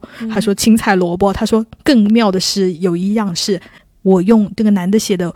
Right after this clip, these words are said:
Speaker 2: 用自己医保配的一瓶感冒药给他 <laughs> 开好。他说当然这个大姐就是说可以啊，你要我还。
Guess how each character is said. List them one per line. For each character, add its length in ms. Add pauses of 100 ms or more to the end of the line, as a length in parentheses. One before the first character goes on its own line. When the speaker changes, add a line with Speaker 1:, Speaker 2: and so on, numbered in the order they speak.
(120)
Speaker 2:
用 200
自 140
己 160
医 120
保 200
配 240
的 80
一 100
瓶 240
感 160
冒 220
药 180 (320)
给 80
他 160 (100)
<laughs> 120
开 200
好。 240 (340)
他 100
说 220
当 180
然 160
这 80
个 80
大 160
姐 160
就 140
是 100
说 260 (220)
可 180
以 140
啊， 240
你 120
要 120
我 100
还。 380